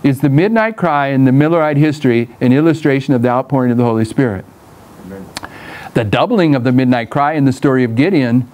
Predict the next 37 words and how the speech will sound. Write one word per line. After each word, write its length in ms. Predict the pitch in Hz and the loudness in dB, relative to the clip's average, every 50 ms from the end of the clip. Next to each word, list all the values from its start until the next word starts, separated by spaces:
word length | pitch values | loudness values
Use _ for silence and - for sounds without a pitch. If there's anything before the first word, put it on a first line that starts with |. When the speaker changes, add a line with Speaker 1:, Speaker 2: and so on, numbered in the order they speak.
| - - - - | -20 -20 -6 -4
Speaker 1:
the 100 | 131 120 | -4 -4
two 240 | - - 180 165 147 | 0 0 0 0 0
fleeces, 560 | - 170 175 190 208 190 - 143 135 127 - - - - - - - | 2 2 2 2 2 2 0 0 0 0 -4 -8 -18 -20 -20 -4 0
what's 260 | 139 143 147 160 - | 2 2 2 2 0
it 100 | 190 160 | 0 0
about? 480 | 170 151 180 180 196 196 - 156 - - - - - - - - - - - - - - - - | 0 0 0 -2 -2 -2 -4 -4 -6 -8 -16 -20 -20 -20 -20 -20 -20 -20 -20 -20 -20 -20 -4 -2
The 100 | 147 143 | 0 0
water. 580 | 131 135 151 190 208 208 202 185 165 143 - - - _ - - - - - - - - - - - | 2 2 4 4 4 2 2 0 0 -2 -2 -8 -20 _ -20 -20 -20 -20 -20 -20 -20 -20 -10 -2 0
Who 140 | 190 202 | 2 2
gets 280 | 175 185 214 208 214 - | 2 2 0 0 0 0
the 100 | - 185 | 0 0
water 400 | 170 190 180 180 190 190 196 180 | 2 2 2 2 2 2 2 2
and 140 | 151 147 151 | 2 2 2
who 100 | 180 185 | 2 2
doesn't 300 | 170 180 175 160 175 156 | 2 2 2 0 0 0
get 180 | 180 185 185 | 0 0 2
the 80 | - 175 | 2 2
water? 380 | 160 151 151 139 131 117 104 - - - - - - - - - - 151 | 2 2 2 2 0 -2 -6 -10 -16 -20 -20 -20 -20 -20 -20 -10 -6 -2
And 240 | 151 147 147 131 | 0 0 2 2
what's 240 | 165 190 208 202 - | 2 2 0 0 0
in 160 | 220 220 233 | 2 2 2
that 220 | 226 226 214 208 - | 2 0 0 -2 -4
story? 520 | - - 220 226 214 185 139 110 92 80 - - - - - - - - - - - - - - - - - - - - - - | 0 0 2 2 2 2 0 0 -4 -6 -12 -18 -20 -20 -20 -20 -20 -20 -20 -20 -20 -20 -20 -20 -20 -20 -20 -20 -20 -16 -6 -2
Two 160 | - 147 135 | 0 0 0
classes 560 | - - 151 139 139 139 139 - 160 131 120 | 0 -2 -4 -2 -2 -4 -4 -2 0 0 0
of 120 | 139 120 127 | 0 0 2
worshipers, 680 | 139 135 127 - - 113 - 120 107 95 85 - - | 0 0 0 0 -2 -2 0 0 0 -2 -2 -4 -2
because 360 | - 120 - - 117 107 107 | -2 -2 0 0 -2 0 0
in 120 | 113 104 | 0 2
the 80 | 104 104 | 2 0
second 380 | - - 143 127 - 147 135 135 | 0 -2 -2 -2 0 0 0 2
angel's 320 | 131 131 127 131 117 101 | 2 2 2 0 0 0
messages, 540 | 131 123 120 - 120 104 95 110 104 95 - - - - - | 0 0 0 0 -2 -2 0 -2 -2 -4 -6 -10 -20 -6 -4
the 100 | - 104 | -2 -2
two 220 | 101 - - 147 127 | -2 0 0 0 0
classes 560 | - - 135 120 113 110 - - 110 101 120 | 0 -2 -4 -2 -4 -4 -4 -4 -2 -2 -2
are, 160 | 104 101 | -2 -2